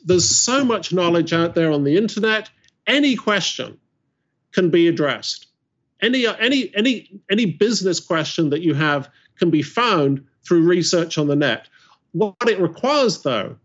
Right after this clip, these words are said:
is a willingness to look at that answer, look at a range of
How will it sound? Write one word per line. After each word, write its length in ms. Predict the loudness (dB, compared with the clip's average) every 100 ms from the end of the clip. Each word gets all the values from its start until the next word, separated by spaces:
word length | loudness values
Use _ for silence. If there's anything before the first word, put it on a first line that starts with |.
| _
is 240 | 0 4 4
a 240 | 4 2
willingness 840 | -2 2 4 4 2 0 -4 -8 -10 _ _ -6
to 300 | 2 4 4 2
look 300 | 2 0 -2
at 120 | -2
that 280 | -2 -2 -2
answer, 560 | -2 -2 -2 0 0 2
look 280 | 2 2
at 60 | 2
a 60 | 2
range 420 | 4 4 2
of 120 | 2